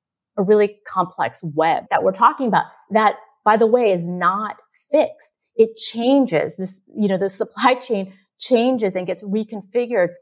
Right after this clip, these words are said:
with every new product or every new collection. When places started shutting down from covid, I saw a lot of media reports, a lot of social media discourse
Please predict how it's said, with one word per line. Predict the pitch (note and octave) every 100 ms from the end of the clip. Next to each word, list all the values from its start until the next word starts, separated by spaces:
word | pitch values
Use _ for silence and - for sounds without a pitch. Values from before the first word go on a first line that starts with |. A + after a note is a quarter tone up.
| -
with | G#3 -
every | G#3+ G#3 A#3+
new | G#3 G3+ F#3 F#3+ _ -
product | - D4+ D#4+ B3+ F#3+ F3+
or | E3
every | G3+ A3+
new | A3 G3+
collection. | - F3+ F#3 F#3+ - - - - _ _ _ _ _ _ _ _ _ E3+
When | E3 D#3 D3+ C#3 _ _
places | G3 F3 F#3+
started | E3+ D#3+
shutting | D#3+ E3 D#3 D#3
down | C#3+ C#3 C#3+ C#3
from | C#3+
covid, | D#3 A3+ C4 F3+ A#2 - -
I | G3+ F#3+
saw | G3+ F#3
a | F#3
lot | F3 E3
of | E3+ E3+ - -
media | G#3 A#3+ A#3+ G#3
reports, | G#3+ G#3+ G3+ F#3+ F#3+
a | F3+
lot | E3+ D3+ D#3+
of | G3
social | - E3+ F3+ F#3
media | G#3+ A3 G3+
discourse | F#3+ F#3 - F#3 F3+